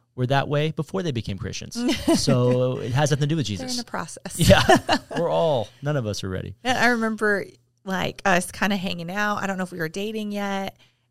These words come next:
Speaker 2: And you saying something like, "Well, the church just isn't something," I don't remember what you said.
Speaker 1: I remember it.
Speaker 2: What did you say?
Speaker 1: 'Cause I thought lightning was gonna strike me.
Speaker 2: What'd you say?
Speaker 1: I was on the phone with you.
Speaker 2: Okay.
Speaker 1: I was on one of those Razr phones. Remember the Razr phones?
Speaker 2: Yep.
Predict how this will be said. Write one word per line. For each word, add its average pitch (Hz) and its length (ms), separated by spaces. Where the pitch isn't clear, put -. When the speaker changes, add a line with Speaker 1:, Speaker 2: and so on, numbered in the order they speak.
Speaker 2:
And 175 500
you 196 360
saying 180 400
something 175 440
like, 170 180
"Well, 180 120
the 175 100
church 185 500
just 165 300
isn't 165 440
something," 160 960
I 196 60
don't 226 180
remember 185 360
what 165 240
you 151 160
said. - 420
Speaker 1:
I 92 80
remember 82 340
it. - 180
Speaker 2:
What 185 140
did 170 140
you 151 80
say? 175 240
Speaker 1:
'Cause 139 100
I 92 60
thought - 260
lightning 90 280
was 90 100
gonna 85 140
strike - 340
me. 87 260
Speaker 2:
What'd 185 160
you 180 80
say? 180 300
Speaker 1:
I - 40
was - 60
on 104 80
the 107 60
phone 95 260
with 85 140
you. 92 140
Speaker 2:
Okay. 160 160
Speaker 1:
I 180 40
was 101 100
on 101 80
one 101 80
of 98 40
those 92 140
Razr 92 420
phones. 98 300
Remember 104 200
the 92 60
Razr 98 280
phones? 107 380
Speaker 2:
Yep. 196 220